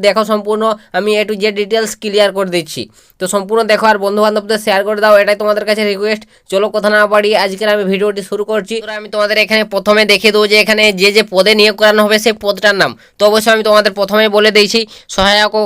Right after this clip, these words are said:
ক্লার্ক পদে তোমাদের নিয়োগ করানো হচ্ছে। তো এখানে পদের নাম তো সরাসরি দেখতে পাচ্ছ যে নতুন করে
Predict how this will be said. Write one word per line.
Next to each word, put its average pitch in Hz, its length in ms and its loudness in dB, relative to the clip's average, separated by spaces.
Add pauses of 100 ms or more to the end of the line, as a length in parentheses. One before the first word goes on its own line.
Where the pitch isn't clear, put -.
(160)
ক্লার্ক 196 300 0
পদে 214 240 -4
তোমাদের 208 260 2
নিয়োগ 202 220 -2
করানো 208 220 2
হচ্ছে। 220 160 -4 (100)
তো 208 40 -4 (100)
এখানে 214 240 -4
পদের 196 240 -2
নাম 208 160 2
তো 208 120 -6
সরাসরি 214 400 -4
দেখতে 196 220 -8
পাচ্ছ 208 180 -2 (480)
যে 175 80 -2 (140)
নতুন 220 200 -2 (100)
করে 214 140 0